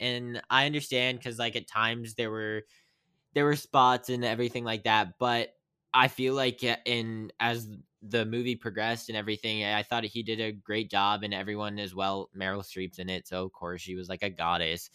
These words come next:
Um, she does well in every single role she's in. I don't understand. Um, and, and the, the two kids, Ariana DeBose, uh,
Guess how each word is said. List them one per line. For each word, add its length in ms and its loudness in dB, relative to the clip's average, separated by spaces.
Um, 500 4
she 220 -2
does 340 -2
well 260 2
in 120 -4
every 280 -4
single 300 -4
role 260 -2
she's 260 -10
in. 280 -4
I 80 -2
don't 160 -8
understand. 640 -2
Um, 600 10
and, 380 4
and 420 0
the, 140 0
the 120 2
two 280 -4
kids, 460 0
Ariana 440 4
DeBose, 480 2
uh, 360 4